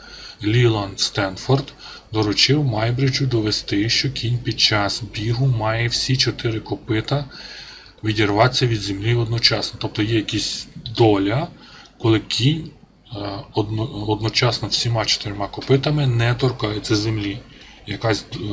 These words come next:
доля в момент секунду. Оскільки, е, людське око, ну, дуже важко було зафіксувати, коли кінь дійсно дуже швидко біжить. Май-, Майбридж прийняв виклик і використав свої фотографічні знання та досвід, щоб зафіксувати коня в русі.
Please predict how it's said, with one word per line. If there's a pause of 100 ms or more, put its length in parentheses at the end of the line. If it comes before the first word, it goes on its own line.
(240)
доля
в
момент
секунду. (1000)
Оскільки,
е, (120)
людське
око,
ну,
дуже
важко
було
зафіксувати,
коли
кінь
дійсно
дуже
швидко
біжить. (800)
Май-, (120)
Майбридж
прийняв
виклик (680)
і
використав
свої
фотографічні
знання
та
досвід,
щоб
зафіксувати
коня
в
русі.